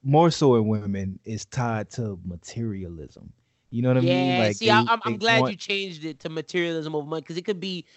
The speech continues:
Speaker 2: what, it could be, like, other peop-, like, other people liking your picture or commenting, like, saying, like, "Ooh, this is this," or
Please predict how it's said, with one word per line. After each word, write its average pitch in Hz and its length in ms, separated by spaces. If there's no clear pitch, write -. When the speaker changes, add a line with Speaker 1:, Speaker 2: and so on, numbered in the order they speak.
Speaker 2:
what, 196 220
it 220 80
could 208 180
be, 170 180
like, 147 240
other 214 220
peop-, 208 360
like, 151 280
other 240 160
people 190 300
liking 190 360
your 131 120
picture 208 600
or 139 40
commenting, 208 640
like, 165 160
saying, 180 260
like, 160 200
"Ooh, 208 260
this 202 160
is 160 140
this," 214 360
or 156 180